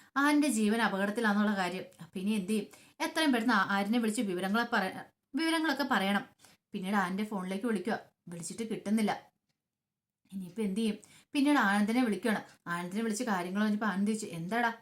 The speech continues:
അവൻ എന്തിനാ എത്ര പെട്ടെന്ന് കാണുന്നെന്ന് ചോദിക്കുക. അതെ, ഒരു പ്രശ്നമുണ്ട്. കാര്യം എന്താ?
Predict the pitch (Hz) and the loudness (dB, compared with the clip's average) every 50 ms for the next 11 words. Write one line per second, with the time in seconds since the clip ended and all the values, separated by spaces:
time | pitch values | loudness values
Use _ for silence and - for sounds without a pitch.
0 | _ _ _ _ _ _ 302 349 359 - 285 247 294 294 254 - - 247 254 226 | _ _ _ _ _ _ -2 0 2 2 2 2 2 0 2 0 0 0 0 0
1 | 214 214 240 247 247 220 190 190 202 208 208 214 214 - - 220 233 240 247 240 | 0 0 0 2 2 2 2 2 2 2 2 2 0 0 -4 -4 0 0 2 2
2 | 202 190 - 202 - - - _ _ _ _ _ _ 175 165 196 202 185 180 208 | 2 0 -2 -4 -4 -6 -10 _ _ _ _ _ _ -12 -8 -6 -6 -6 -6 -8
3 | 214 - 196 165 - - 208 226 233 208 - - - - _ _ _ _ _ - | -8 -8 -10 -12 -6 -4 -2 0 0 -2 -2 -4 -10 -18 _ _ _ _ _ -10
4 | 185 165 165 190 208 220 208 208 | -8 -8 -4 -2 0 0 0 0